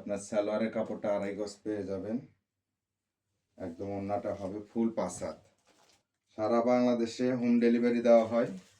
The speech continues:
যারা যত পিস নিতে চান অবশ্যই দেওয়া যাবে। খুবই সুন্দর সুন্দর ডিজাইন নিতে চাইলে অবশ্যই দুই বোন কলদি স্টোর সাবস্ক্রাইব করে দিয়ে রাখবেন,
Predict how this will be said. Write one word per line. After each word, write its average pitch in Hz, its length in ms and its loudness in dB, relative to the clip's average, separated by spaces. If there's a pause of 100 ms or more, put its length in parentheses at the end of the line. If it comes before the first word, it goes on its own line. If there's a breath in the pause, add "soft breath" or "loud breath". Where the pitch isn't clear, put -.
(340)
যারা 98 240 -2 (100)
যত 117 160 -4 (120)
পিস 117 160 -4 (100)
নিতে 117 300 0
চান 123 160 4 (140)
অবশ্যই 107 440 -4
দেওয়া 107 220 0
যাবে। 104 200 -4 (1700)
খুবই 113 220 -4 (120)
সুন্দর 113 340 0
সুন্দর 107 220 -8 (100)
ডিজাইন 104 340 -8
নিতে 107 260 -8
চাইলে 110 240 -2 (120)
অবশ্যই 107 500 -4
দুই 110 200 2
বোন 113 120 -2 (100)
কলদি 110 360 -2
স্টোর 127 260 -2 (920)
সাবস্ক্রাইব 123 560 -2 (100)
করে 120 220 0
দিয়ে 117 220 4
রাখবেন, 127 380 -2